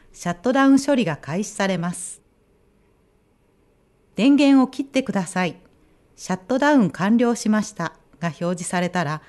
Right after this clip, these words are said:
電源スイッチのオフを押します。向かって左側にあるオープンボタンを押し下げ、トップカバーを開けます。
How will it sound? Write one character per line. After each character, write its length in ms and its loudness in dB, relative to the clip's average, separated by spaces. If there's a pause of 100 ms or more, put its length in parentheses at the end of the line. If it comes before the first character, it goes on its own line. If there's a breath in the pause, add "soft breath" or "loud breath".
(340 soft breath)
電 240 4
源 260 4
ス 140 -2
イ 60 2
ッ 100 -4
チ 160 -6
の 220 -2
オ 100 0
フ 180 -2
を 160 0
押 140 -6
し 80 -12
ま 160 -6
す。 260 -18 (2750)
向 140 -4
か 140 0
っ 120 -4
て 140 2
左 340 2
側 260 4
に 140 4
あ 100 4
る 220 -2 (380 soft breath)
オ 160 4
ー 60 -2
プ 200 0
ン 80 4
ボ 120 2
タ 180 2
ン 100 0
を 140 -4
押 120 -6
し 60 -8
下 160 -2
げ、 300 -6 (640 soft breath)
ト 100 0
ッ 40 -6
プ 180 -6
カ 160 4
バ 220 2
ー 0 -
を 80 -4
開 120 -10
け 160 -6
ま 160 -2
す。 240 -12